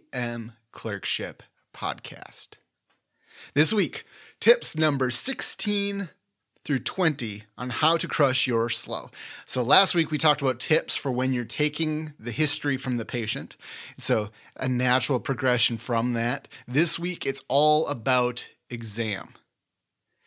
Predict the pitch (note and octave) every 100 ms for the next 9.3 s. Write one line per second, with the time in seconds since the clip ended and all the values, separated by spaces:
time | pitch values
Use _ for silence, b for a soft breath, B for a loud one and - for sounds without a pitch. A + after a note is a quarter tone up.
0 | _ C3+ D3+ C3 A#2+ B2+ - B2+ A#2+ A2
1 | - B2+ C#3 D3+ D#3 D3+ B2+ G2 A#2+ -
2 | b b A2 A2 - - E3+ F#3 C#3+ A#2
3 | G#2+ F#2 - - B B B B - C#3+
4 | D#3+ F#3 - - C#3+ - - - - B2+
5 | C3 A#2 - A#2+ - B2+ C#3+ E3 F3 -
6 | _ _ - D3 C#3+ A#2 C3 A#2 G#2+ G#2+
7 | B B - A#2+ A#2+ C3 C#3 B2 - D3
8 | B2 A2+ A2+ A2 G2+ - - - - A2
9 | G#2+ -